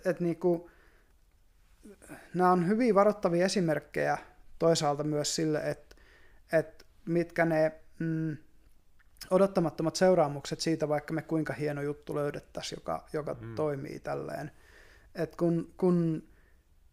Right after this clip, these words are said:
Speaker 1: kun me ei missään nimessä voida erottaa yhtä ihmistä sen sosiaalisesta joukosta tietyllä tavalla. Et, et niinku, ymmärrätkö, mitä tarkoitan?
Speaker 2: Joo.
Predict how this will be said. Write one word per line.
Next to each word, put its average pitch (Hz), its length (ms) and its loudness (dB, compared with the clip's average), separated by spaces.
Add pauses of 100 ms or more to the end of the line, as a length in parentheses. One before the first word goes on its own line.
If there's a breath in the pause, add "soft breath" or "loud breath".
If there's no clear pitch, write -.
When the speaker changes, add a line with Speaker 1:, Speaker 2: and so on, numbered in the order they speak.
(200)
Speaker 1:
kun 170 100 -2
me 175 40 4
ei 175 60 4
missään 196 320 4
nimessä 175 260 0
voida 165 180 4
erottaa 156 1000 -2
yhtä 160 340 0
ihmistä 147 500 -6
sen 147 180 -8
sosiaalisesta 147 680 -6
joukosta 156 460 -4
tietyllä - 400 -16
tavalla. - 380 -14 (760 soft breath)
Et, 156 240 -6
et 160 180 -4
niinku, 156 640 -4 (1300)
ymmärrätkö, 147 420 -4
mitä 143 140 -10
tarkoitan? 147 420 -10 (1500)
Speaker 2:
Joo. 110 560 -8